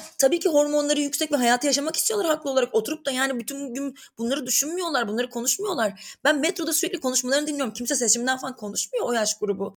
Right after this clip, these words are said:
O yüzden de "Mayıs'ta ne var?" diye soruyorlar samimiyetle. Ben anlattıkça anlamaya başladılar. Seçim kaç turdan olur? Mesela yüzde elli barajını bilmiyorlar daha. Milletvekili çıkarmak için bir partinin kaç barajını geçilmesi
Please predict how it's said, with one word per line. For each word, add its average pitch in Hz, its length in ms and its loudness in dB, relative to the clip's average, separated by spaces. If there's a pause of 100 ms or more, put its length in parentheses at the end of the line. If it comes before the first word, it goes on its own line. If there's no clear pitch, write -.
(380)
O 262 100 4
yüzden 294 180 0
de 349 40 0
"Mayıs'ta 302 360 2
ne 330 140 4
var?" 285 220 4
diye 330 100 2
soruyorlar 523 420 4
samimiyetle. 214 800 -4 (360)
Ben 277 80 4
anlattıkça 294 540 0
anlamaya 294 380 -2
başladılar. 208 720 -2
Seçim 339 340 0
kaç 302 280 2
turdan 277 280 0
olur? 240 200 2
Mesela 220 300 0
yüzde 233 200 -2
elli 269 160 0
barajını 269 360 0
bilmiyorlar 294 520 -2
daha. 208 320 -2 (400)
Milletvekili 294 520 0
çıkarmak 277 400 -2
için 277 220 -2
bir 254 60 -10
partinin 277 380 0
kaç 277 220 -2
barajını 269 240 2
geçilmesi 277 440 -2